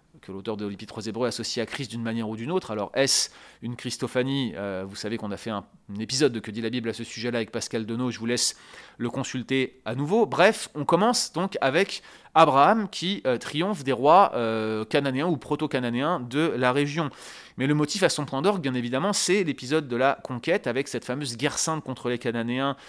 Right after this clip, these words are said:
que Josué va mener en ayant pris la succession de Moïse. C'est un véritable jugement contre les Cananéens. Et ce jugement est guidé par, euh, le livre du Deutéronome, qui, je vous le rappelle,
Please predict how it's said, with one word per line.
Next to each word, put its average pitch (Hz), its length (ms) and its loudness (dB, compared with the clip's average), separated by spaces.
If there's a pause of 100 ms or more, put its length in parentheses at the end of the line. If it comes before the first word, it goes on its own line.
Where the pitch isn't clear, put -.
(240)
que 151 380 2
Josué 165 920 2
va 117 400 4
mener 131 400 0
en 117 100 0
ayant 117 180 0
pris 143 160 -4
la 117 120 0
succession 139 640 -6
de 120 60 0
Moïse. 123 420 -2 (340)
C'est - 140 -4
un 165 40 4
véritable 170 400 4
jugement 185 480 0 (480)
contre 170 360 0
les 135 200 2
Cananéens. 131 580 2 (580)
Et 147 260 4
ce 131 200 -2
jugement 135 440 0
est 135 120 0
guidé 165 480 2
par, 135 400 6
euh, 110 260 -2
le 110 80 -2
livre 127 260 -4
du 113 120 -8
Deutéronome, 139 680 0
qui, 123 300 -10
je 104 100 -10
vous 110 120 -8
le 120 80 -2
rappelle, 117 480 2